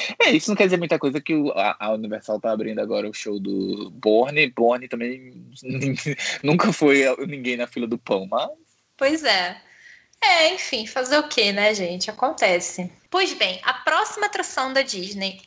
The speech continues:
Speaker 2: a minha última atração, né, que eu vou trazer aqui hoje,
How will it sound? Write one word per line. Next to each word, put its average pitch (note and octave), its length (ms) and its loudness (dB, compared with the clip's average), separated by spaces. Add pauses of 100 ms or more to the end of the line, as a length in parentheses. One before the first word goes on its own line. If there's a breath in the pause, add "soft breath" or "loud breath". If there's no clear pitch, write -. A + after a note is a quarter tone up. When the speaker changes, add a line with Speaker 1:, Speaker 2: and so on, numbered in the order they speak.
Speaker 2:
a G#3+ 160 0
minha A#3+ 200 2
última C4 340 -2
atração, A3 420 -4
né, G3 100 -4
que F#3+ 100 -10
eu A3 40 -4
vou G#3 120 -4
trazer G3+ 320 2
aqui G#3 240 -4
hoje, F#3+ 440 -4